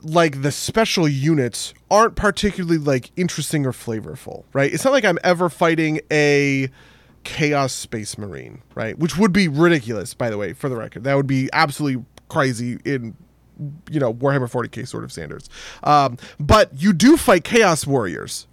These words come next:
right? In, in Vermintide. You fight, the, the specialists are Clan Eshin Assassins, right? Which is a unit from the tabletop. Ratling Gunners, unit from the tabletop. Poison Globe, Poison Wind Globadiers, that's a unit from the tabletop, right?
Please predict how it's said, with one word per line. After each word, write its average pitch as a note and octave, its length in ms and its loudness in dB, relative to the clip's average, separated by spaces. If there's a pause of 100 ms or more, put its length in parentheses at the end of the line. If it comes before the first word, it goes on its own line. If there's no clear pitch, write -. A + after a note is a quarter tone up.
right? C3+ 260 2 (160)
In, E3 420 2
in D3 160 0
Vermintide. C3 640 -2 (220)
You F3+ 160 4
fight, B3+ 340 2 (240)
the, E3+ 240 4
the E3 100 0
specialists - 760 0
are D#3+ 400 4 (220)
Clan G#3 320 2
Eshin F3 340 2
Assassins, B2+ 800 -4
right? B2+ 240 -4 (160)
Which D#3 160 0
is D3+ 120 -2
a C#3 40 -4
unit D3 220 0
from B2+ 120 -6
the A#2+ 60 -8
tabletop. A2 500 -8 (160)
Ratling D3 540 0
Gunners, A2 360 -8 (140)
unit E3+ 240 2
from D3 120 -4
the C3+ 60 -2
tabletop. A2+ 480 -6 (320)
Poison F#3+ 440 2
Globe, D3+ 420 -2 (220)
Poison F#3 340 0
Wind D#3+ 180 0
Globadiers, B2+ 580 -2
that's D#3 200 -2
a D#3+ 40 -4
unit E3+ 200 2
from D3+ 120 -6
the B2+ 60 -2
tabletop, G2+ 500 -8
right? B2 200 -4